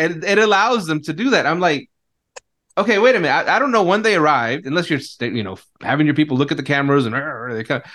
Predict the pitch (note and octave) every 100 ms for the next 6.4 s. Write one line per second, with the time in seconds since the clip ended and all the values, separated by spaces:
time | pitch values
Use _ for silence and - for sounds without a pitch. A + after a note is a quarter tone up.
0 | - - D#3+ F3+ D#3+ E3+ F3+ D#3+ D3 C3+
1 | C#3 C#3 C#3+ D#3+ F#3 D#3+ F#3 F3+ C#3+ C3
2 | C3 C#3 C3+ C#3 C3+ C3 B2+ B2 F3 F3+
3 | F3 D#3+ C#3 C3+ E3 E3 F3 D#3 A2+ B2
4 | A#2+ A#2 G#2+ B2 - D3+ D3 D3+ C#3+ C3+
5 | - _ A2+ - C#3 B2 - B2 A#2 C3
6 | B2+ C#3 C3+ B2+